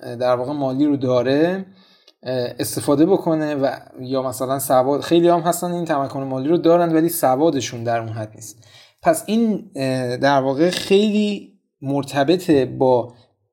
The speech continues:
اون اقداماتی و برنامه‌ریزی هایی که دولت ها می‌کنن و واقعاً توی این زمینه خب این برای ما محرزه که ما توی کشورمون ضعف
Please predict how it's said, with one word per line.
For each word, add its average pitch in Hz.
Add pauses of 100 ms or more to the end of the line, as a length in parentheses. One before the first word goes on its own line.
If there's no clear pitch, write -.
اون 185
اقداماتی 151
و 143
برنامه‌ریزی 127
هایی 147
که 170
دولت 135
ها 170
می‌کنن 123 (480)
و 139
واقعاً 147
توی 170
این 139
زمینه 135
خب 160 (520)
این 160
برای 143
ما 165
محرزه 120
که 127
ما 127
توی 131 (300)
کشورمون 139
ضعف 135